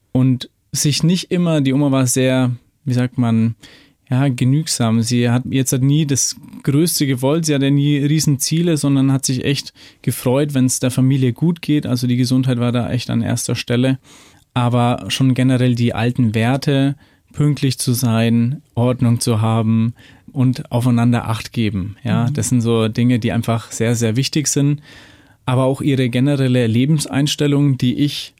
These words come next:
Speaker 1: letzten Endes so dann interpretiert habe, dieses mir doch wurscht, bedeutet halt einfach, dass man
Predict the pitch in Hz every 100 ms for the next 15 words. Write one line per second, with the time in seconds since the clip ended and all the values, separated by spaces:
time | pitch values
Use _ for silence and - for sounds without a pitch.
0 | _ 131 131 139 135 127 - 139 131 127
1 | 131 123 123 - 156 170 127 110 107 123
2 | 135 - - _ - 120 123 110 - 123
3 | 131 139 117 117 147 - - _ - -
4 | _ 127 131 143 160 151 139 147 143 135
5 | - 139 127 139 127 127